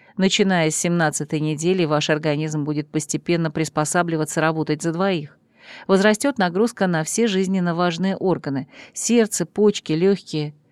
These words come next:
Ваша задача — как можно больше отдыхать и избегать стрессов,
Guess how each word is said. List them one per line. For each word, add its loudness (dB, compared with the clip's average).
Ваша 4
задача — 2
как 0
можно 2
больше 2
отдыхать 0
и 0
избегать 0
стрессов, 0